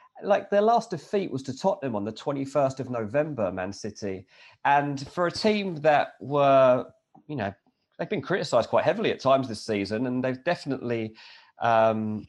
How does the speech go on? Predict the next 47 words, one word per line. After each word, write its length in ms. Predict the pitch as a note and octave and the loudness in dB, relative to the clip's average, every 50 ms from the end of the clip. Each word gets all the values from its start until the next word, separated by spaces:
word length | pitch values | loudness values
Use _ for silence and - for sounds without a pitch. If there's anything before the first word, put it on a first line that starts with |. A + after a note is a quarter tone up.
| _ - | _ -6
not 320 | C3+ D3 D3+ - - - | -2 0 0 0 0 0
been 220 | - C3+ B2 A#2+ A2+ | 0 0 0 0 -2
convincing 800 | - - B2+ A#2 G2+ F#2 A#2 C3+ D3+ - B2+ - - A#2+ G2+ G#2 | -4 -4 -2 -2 -2 -4 -4 -4 -6 -6 -8 -6 -4 -4 -2 -2
all 120 | G#2 G2+ | -4 -6
the 100 | F#2 G2 | -6 -8
time 520 | G2 - - F#2+ F2+ F2+ F2+ F#2 G#2+ A2 - _ _ _ _ _ _ - | -10 -6 -2 -2 0 0 -2 -4 -8 -12 -14 _ _ _ _ _ _ -4
until 400 | B2 A#2 - - - D3 A#2 G#2 | -2 -2 -4 -2 0 2 2 2
recently, 640 | G2 G#2 A2+ B2+ B2+ B2+ - A2 - - G2+ F#2+ | 0 0 0 0 -2 -2 -4 -8 -6 -6 -6 -6
I 80 | F#2 F2+ | -4 -6
would 160 | F2 F2 - - | -6 -8 -12 -12
say. 300 | - G#2 F2+ E2 E2+ E2+ | -8 -8 -6 -6 -6 -8
You 120 | - A2+ | -8 -6
know, 260 | G2+ G2 F#2+ F#2+ G2 G#2 - _ _ _ _ _ _ - | -6 -6 -6 -6 -8 -12 -16 _ _ _ _ _ _ -8
in 200 | - D#3+ E3+ E3+ | -6 -4 -4 -4
this, 320 | E3 D#3+ C#3+ - - - _ _ _ - | -4 -4 -6 -8 -12 -18 _ _ _ -6
in 100 | D#3 D#3+ | -6 -4
this 180 | D3+ D3 - - | -4 -6 -8 -8
spell 260 | - - D#3 C#3 B2+ | -4 0 0 2 2
of 140 | B2 - - | 0 0 2
games 320 | C#3 C3 C3 B2+ A#2 G#2 | 2 2 2 0 -2 -2
recently, 580 | A2+ A2 G#2 - - - G#2+ F2 - G2+ G2+ G2+ | -4 -6 -6 -8 -12 -16 -16 -12 -10 -8 -6 -6
they've 200 | G#2 A2+ G#2+ - | -6 -6 -8 -8
seen 320 | - - - D3 C3 A#2+ | -10 -8 -6 -4 -4 -4
off 160 | G#2+ G#2 - | -4 -6 -8
Chelsea 420 | - - C3+ A#2+ A2+ - - A2+ G#2+ | -6 -2 -2 -2 -2 -4 -8 -12 -12
three 300 | - - - A2 G#2 G2+ | -12 -12 -10 -8 -8 -6
one. 320 | G#2 G2+ G2 F#2+ G2 G2 - _ - - - _ | -4 -4 -4 -6 -6 -12 -16 _ -20 -20 -14 _
They've 100 | - A#2+ | -4 0
done 120 | C3+ B2+ A#2+ | 0 2 2
United 300 | A#2 A#2+ B2 G#2+ G#2 - | 2 2 2 2 0 -4
two 220 | - - B2+ A#2+ A2+ | -6 -4 -4 -2 -2
nil 180 | A#2 A2+ A2 | -2 -2 -2
in 60 | G#2+ | -2
the 80 | G#2 G2+ | -4 -6
Cup, 400 | - - - A2+ A2+ G#2 - - - _ _ _ _ _ _ _ - - | -8 -4 0 2 2 2 0 -4 -14 _ _ _ _ _ _ _ -4 0
um, 500 | G#2+ G#2 G#2 G2+ G2+ G2+ G2+ G2+ G2+ - - | 0 2 2 2 0 -2 -4 -8 -8 -6 -4
and 100 | A#2+ A#2 | -4 -2
then 80 | A#2 A2 | -2 -2
they've 180 | A2 A2 G#2+ | -2 -2 -2
just 220 | - A#2 A2 - - | -4 -8 -10 -8 -6
beaten 240 | A#2 A2 - G#2+ G2+ | -6 -6 -6 -8 -6
Brighton 400 | - A2+ A2+ G#2+ - - A2 G#2 | 0 2 2 2 2 0 -4 -6
one 200 | G#2 G#2 G2+ G#2 | -6 -4 -4 -4
nil, 280 | G#2+ G#2 G2+ G2+ G2+ G2 | -4 -4 -4 -6 -8 -8
Palace 340 | - - A#2 G#2 G#2 G#2 - | -8 -6 -6 -6 -6 -8 -10
four 360 | - _ - A2 G#2 G2+ G2+ G2 | -12 _ -8 -6 -4 -4 -4 -4
nil. 380 | G2+ G2+ G2+ G2+ G2 G2+ - | -4 -6 -6 -6 -6 -8 -10